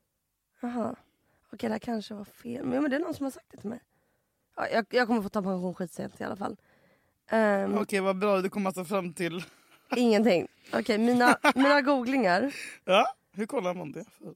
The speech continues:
Speaker 1: Du
Speaker 2: Ma-,
Speaker 1: klickar på den här
Speaker 2: undra-,
Speaker 1: boken.
Speaker 2: undrar mamma.
Speaker 1: Globus.
Speaker 2: Dina senaste googlingar.
Speaker 1: Ja, Globus hystericus.
Speaker 2: Va?
Speaker 1: Det är alltså när man får en klump. Det heter instängd gråt. Det är om du inte, om vi säger att du behöver gråta,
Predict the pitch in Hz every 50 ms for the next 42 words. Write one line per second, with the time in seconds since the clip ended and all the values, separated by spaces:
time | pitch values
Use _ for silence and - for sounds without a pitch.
0 | _ - 220 285 - - 320 320 285 190 185 302 277 - - 220 294 285 208 190
1 | 190 175 175 175 175 185 190 190 180 170 160 165 185 196 175 139 - 156 - -
2 | - _ _ _ _ _ _ _ _ _ - 220 214 247 262 277 233 247 349 466
3 | 466 - - - - - _ - 175 196 240 240 233 226 - 226 214 185 160 165
4 | 170 175 170 156 143 147 156 175 214 262 - - 214 247 285 320 294 262 320 330
5 | - - 254 - - 247 214 180 165 170 - 165 226 320 - - - - _ _
6 | - - - 151 175 247 339 - - - - _ _ - 233 254 247 247 233 226
7 | 220 - - 214 202 - - 220 214 208 208 196 - 202 196 190 180 - - 226
8 | 226 - - 302 330 285 254 - _ - 208 226 240 247 262 240 - - 202 202
9 | - _ _ - - 277 254 233 214 - - - - 247 247 240 240 233 214 -
10 | 277 277 285 233 170 151 160 - _ - - - - - - - - - - 269
11 | 269 254 226 294 359 392 349 220 - - 269 285 302 - 359 311 - - 226 190
12 | 175 214 190 175 175 170 202 208 185 175 - - 180